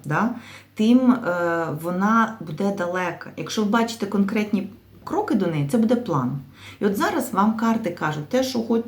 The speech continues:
чого хочеш ти, хоче тебе. Ваша мрія іде на вас, тільки вам потрібно зрозуміти, чого ти хочеш. Коли мені дівчата теж пишуть в коментарях або в консультації, кажуть:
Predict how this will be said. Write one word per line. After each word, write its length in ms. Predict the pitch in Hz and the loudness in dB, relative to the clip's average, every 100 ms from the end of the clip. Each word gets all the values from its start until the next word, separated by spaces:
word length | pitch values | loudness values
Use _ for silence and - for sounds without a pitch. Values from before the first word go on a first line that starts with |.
| - | -2
чого 280 | 233 226 | 2 2
хочеш 340 | 214 220 277 - | 2 0 -2 -4
ти, 160 | 403 | -2
хоче 380 | 392 214 202 - | -2 0 -2 -4
тебе. 400 | - 165 143 147 - - - | -8 -4 -4 -4 -10 -20 -2
Ваша 320 | 247 294 285 | 2 2 4
мрія 320 | 247 226 240 233 | 4 6 4 2
іде 240 | 208 196 233 | -2 -2 2
на 100 | 226 | 2
вас, 340 | 226 311 349 | 0 -4 -8
тільки 300 | - 226 226 | -6 -6 -4
вам 200 | 214 226 | 0 0
потрібно 460 | - 233 240 220 220 | 0 -2 4 6 6
зрозуміти, 500 | 226 220 240 240 220 | 4 2 4 4 0
чого 320 | - 226 262 | -6 -2 -2
ти 140 | 262 | -2
хочеш. 640 | 151 - 143 143 - - - _ - - - - - - - 165 | -8 -4 -2 -2 -6 -12 -14 _ -20 -20 -20 -18 -16 -16 -10 -2
Коли 140 | 208 220 | 4 6
мені 180 | 220 202 | 6 4
дівчата 420 | 190 226 214 185 | 0 -2 -2 -4
теж 240 | - 175 | -6 -6
пишуть 380 | 165 170 170 165 | -4 -4 -4 -6
в 40 | |
коментарях 680 | - 160 160 160 170 196 202 | -8 -6 -4 -2 0 2 0
або 560 | - 147 156 160 156 147 | 0 -2 -2 -2 0 0
в 360 | 135 131 143 - | 0 -2 -4 -4
консультації, 680 | 170 147 160 196 202 190 | -8 -6 -4 -4 -4 -4
кажуть: 240 | 180 175 | -4 -4